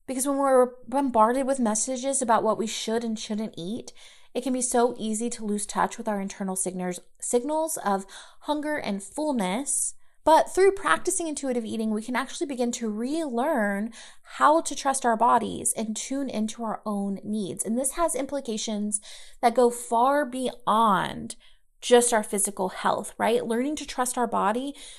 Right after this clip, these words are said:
means that we can listen to our body when it feels unsafe, when it feels unhappy.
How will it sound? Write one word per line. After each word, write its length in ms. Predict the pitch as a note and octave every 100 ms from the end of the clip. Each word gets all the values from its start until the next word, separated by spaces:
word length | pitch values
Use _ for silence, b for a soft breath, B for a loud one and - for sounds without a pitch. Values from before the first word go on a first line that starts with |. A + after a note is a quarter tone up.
| B
means 160 | C4 C4
that 140 | A#3
we 80 | B3
can 140 | B3+
listen 220 | A#3 A#3 C#4+
to 100 | C#4
our 80 |
body 260 | G#3+ G3+ A3+
when 140 | G#3+
it 80 | G3
feels 240 | - G3+ -
unsafe, 960 | G#3 G3 - - F#3+ G#3+ F#4+ - - - b b b b b
when 240 | - A3+
it 160 | A#3+ -
feels 300 | - G#3 G3+
unhappy. 840 | - F#3+ - G3 B3 - - B3+